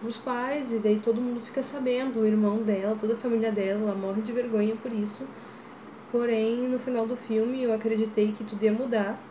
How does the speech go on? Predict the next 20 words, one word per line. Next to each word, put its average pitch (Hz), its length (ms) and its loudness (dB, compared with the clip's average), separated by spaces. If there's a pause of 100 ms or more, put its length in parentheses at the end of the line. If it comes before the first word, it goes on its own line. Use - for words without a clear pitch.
(120)
Ela 196 160 2
até 196 240 0
começou 214 380 -2
a 202 40 2
namorar 208 460 0
com 226 100 0
um 220 40 2
rapazinho 208 580 2
da 214 60 4
idade 208 320 0
dela, 233 360 2 (1000)
mas 247 720 -2
no 240 160 0
final 247 720 0 (360)
ela 233 540 0 (160)
acaba 240 360 0
com 247 120 -2
o 240 80 0
guri 262 380 -4 (600)
e 277 300 -4